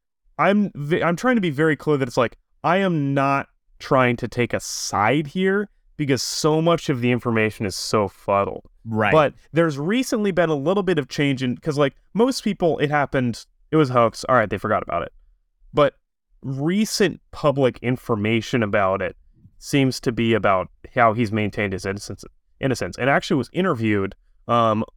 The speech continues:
Speaker 1: on, I believe, I can pull up the video, which channel? It was one of the B Cs. Um,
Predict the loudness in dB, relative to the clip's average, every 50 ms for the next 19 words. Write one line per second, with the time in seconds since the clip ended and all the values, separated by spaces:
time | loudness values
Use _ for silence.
0 | -2 0 2 2 4 2 0 -2 -2 -2 -2 -2 -2 -2 -2 0 0 0 2 2
1 | 2 2 2 2 2 0 -2 -10 -20 _ _ _ _ _ _ _ _ -8 -8 -8
2 | -6 -4 0 0 0 0 0 -2 -2 -2 -2 -2 -2 -4 -6 -6 -8 -6 -6 -6
3 | -6 -6 -6 -6 -2 0 0 2 2 0 0 -2 -4 -2 0 -2 -2 -2 -4 -4
4 | -2 -2 -2 -4 -6 -8 -10 -14 -16 _ _ _ _ _ _ _ _ _ _ _
5 | _ -4 0 2 2 2 2 2 2 2 2 0 0 0 0 -2 -2 -2 -4 -6